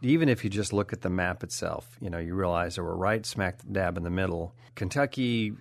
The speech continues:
Missouri, Arkansas, Mississippi, Louisiana,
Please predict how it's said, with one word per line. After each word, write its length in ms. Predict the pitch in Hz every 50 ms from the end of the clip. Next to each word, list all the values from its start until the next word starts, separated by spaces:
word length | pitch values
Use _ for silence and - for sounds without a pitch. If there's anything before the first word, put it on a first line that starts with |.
| -
Missouri, 800 | - 110 98 98 95 120 123 120 117 117 117 113 110 107 110 104 110 - - -
Arkansas, 880 | 113 104 107 107 - 117 107 98 - - 113 104 98 98 98 95 92 87 - -
Mississippi, 720 | 98 92 - - 98 - - 110 98 - - 98 98 98
Louisiana, 760 | 92 90 82 92 95 90 92 95 95 98 98 95 95 95 92